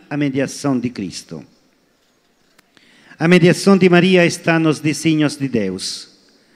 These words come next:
Não foi imaginada pela devoção dos cristãos, em época mais ou menos tardias. Ao contrário, foi sendo descoberta pela fé, cada vez com maior profundidade,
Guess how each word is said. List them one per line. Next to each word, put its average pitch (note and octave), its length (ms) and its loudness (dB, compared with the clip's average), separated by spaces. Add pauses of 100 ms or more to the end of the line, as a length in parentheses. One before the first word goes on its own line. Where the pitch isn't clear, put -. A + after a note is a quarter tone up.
(380)
Não E3+ 220 4
foi G3+ 260 2
imaginada F3 640 0
pela D#3+ 220 0
devoção D3+ 560 -2
dos C#3+ 220 -2
cristãos, B2+ 880 -4 (640)
em D3+ 180 2
época D#3 360 0
mais D#3 400 0
ou E3 60 2
menos D3+ 420 -2
tardias. C3 840 -6 (1080)
Ao D3 120 2
contrário, D3 680 -2 (580)
foi F3 200 0
sendo F#3 640 0 (100)
descoberta D#3 800 -2
pela D#3+ 300 -2
fé, A2+ 420 -6 (760)
cada E3+ 260 2
vez F3+ 340 0
com E3+ 140 -2
maior D#3 400 2
profundidade, C3 1080 -4